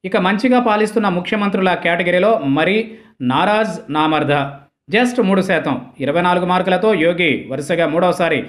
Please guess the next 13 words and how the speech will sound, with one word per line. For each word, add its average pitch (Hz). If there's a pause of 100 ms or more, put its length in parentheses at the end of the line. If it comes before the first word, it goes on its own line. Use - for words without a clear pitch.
(240)
బెస్ట్ 170
సీఎం, 147 (200)
కేజ్రీవాల్ 202 (120)
పదిహేను 165
మార్కులతో 175 (260)
రెండవ 170
స్థానం, 143 (340)
జగన్ 147
రెడ్డి 180
పదకొండు 196
మార్కులతో 196
మూడవ 165
స్థానం, 139